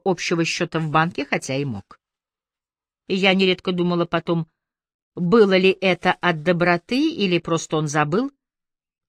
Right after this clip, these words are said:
так или иначе все восемьдесят долларов, которые там лежали,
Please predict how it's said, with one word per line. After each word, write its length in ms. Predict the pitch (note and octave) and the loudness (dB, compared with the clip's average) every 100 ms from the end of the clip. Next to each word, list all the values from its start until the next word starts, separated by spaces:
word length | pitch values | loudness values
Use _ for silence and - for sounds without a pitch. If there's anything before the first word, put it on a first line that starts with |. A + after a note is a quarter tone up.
| _ | _
так 220 | - F#3 | -2 0
или 160 | F#3+ F3+ | 4 4
иначе 360 | F3+ E3+ - E3+ | 4 2 0 -4
все 380 | - F#3+ E3+ - _ _ | -2 2 2 0 _ _
восемьдесят 920 | - G3 A#3+ - G#3 G#3 A3 - A3+ | 0 4 4 4 2 0 0 0 0
долларов, 460 | G#3+ D#4 G#3+ C3+ - | 2 2 2 -2 -6
которые 380 | C#3+ - C#3 C#3 | -8 -4 -4 -4
там 220 | C#3+ C3 | -4 -4
лежали, 460 | C#3 C3+ C3+ C3 | -4 -2 -4 -4